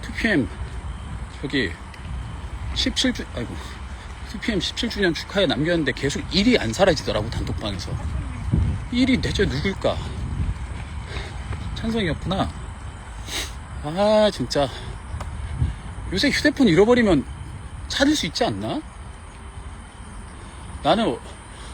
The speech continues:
저도 얼마 전에 뮤직비디오 촬영할 때 휴대폰 잃어버렸거든요. 하루 없었어요, 휴대폰이. 다음날 위치 추적해가지고 찾아냈죠.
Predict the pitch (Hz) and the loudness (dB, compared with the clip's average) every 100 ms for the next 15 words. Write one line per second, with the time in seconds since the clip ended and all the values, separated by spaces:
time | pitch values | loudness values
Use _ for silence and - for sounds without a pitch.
0 | - - 247 247 175 220 214 131 185 233 | -8 4 8 10 10 8 6 4 0 2
1 | 247 240 202 160 120 - 196 175 147 131 | 6 8 8 6 4 2 4 6 4 0
2 | - - 139 202 233 170 120 101 92 120 | -2 0 4 6 6 4 0 -2 -2 -4
3 | 90 - 269 285 - 156 - 110 - - | -4 0 2 2 0 -4 -4 -4 -4 -6
4 | 92 82 - - - - 185 - 175 208 | -10 -10 -10 -10 -12 -4 -2 6 6 6
5 | 196 240 101 147 202 - - 240 185 170 | 4 4 2 0 0 2 2 4 4 2
6 | 143 - 117 208 95 - 104 | 2 -4 -2 -2 -4 -8 -8